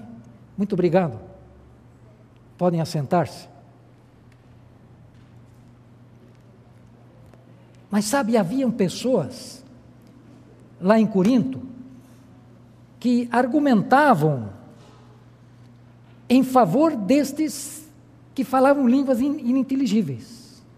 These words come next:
Você sabe o que eles diziam? Eles diziam o seguinte: "Deixa ele falar em língua estranha,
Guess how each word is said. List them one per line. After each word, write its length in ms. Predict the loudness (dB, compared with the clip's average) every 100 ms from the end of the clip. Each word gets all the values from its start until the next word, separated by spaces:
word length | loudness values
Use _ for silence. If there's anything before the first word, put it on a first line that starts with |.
| -20 -20 -20 -20 -20 _ -20 -4
Você 220 | -2 -2
sabe 240 | 0 2 2
o 60 |
que 100 | 2
eles 160 | 2 2
diziam? 520 | 0 2 4 4 0 -12 -20 -20 -20 -20 -20 _ -20 -20 -6
Eles 120 | -2
diziam 300 | 0 0 0
o 60 | -2
seguinte: 520 | -2 0 -2 -4 -18 -20 -20 -20 -20 -20 -20 -20 -20 -20 -20 -20 -20 -18
"Deixa 760 | -6 -2 0 0 -2 -4 0 2
ele 240 | 4 2
falar 680 | 0 -4 -2 0 -2 -4 -6
em 180 | -6 -4
língua 720 | -2 0 0 0 -2 -2 -8 -16 -20 -20 -16 -8
estranha, 840 | -8 -6 0 2 0 -2 -8 -14